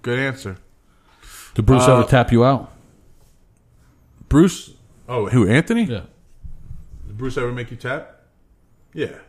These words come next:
Speaker 2: You
Speaker 1: Come
Speaker 2: better,
Speaker 1: on, Rick.
Speaker 2: Bruce. Toughen this kid up, Bruce. Don't be soft on him.
Speaker 1: Bruce
Speaker 2: Toughen him
Speaker 1: definitely
Speaker 2: up.
Speaker 1: made me tap, man. Yo, Bruce got levels.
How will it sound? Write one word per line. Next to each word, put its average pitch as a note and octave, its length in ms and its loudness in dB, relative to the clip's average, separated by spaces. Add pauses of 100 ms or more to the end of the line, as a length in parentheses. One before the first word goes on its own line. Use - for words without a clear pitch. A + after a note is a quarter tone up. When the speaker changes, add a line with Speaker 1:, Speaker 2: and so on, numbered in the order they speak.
(120)
Speaker 2:
You F2+ 80 -4
Speaker 1:
Come C2+ 80 -10
Speaker 2:
better, G#2+ 200 4
Speaker 1:
on, E2+ 40 0
Rick. - 60 -8
Speaker 2:
Bruce. F2+ 280 0
Toughen B2 300 2
this A2+ 120 2
kid D3+ 200 4
up, G#2+ 180 0
Bruce. F#2 260 4
Don't A#2+ 160 4
be C#3 100 4
soft F3+ 420 4
on D3 120 6
him. C#3 60 4
Speaker 1:
Bruce E3 100 6
Speaker 2:
Toughen D#3+ 180 6
him D#3+ 60 2 (100)
Speaker 1:
definitely C3+ 300 2
Speaker 2:
up. B2+ 60 -2
Speaker 1:
made C3+ 140 0
me D3+ 140 -4
tap, G2 300 -8
man. G2+ 300 -10
Yo, C#3 140 2
Bruce D#3 320 0
got C3 220 2
levels. A2 680 -2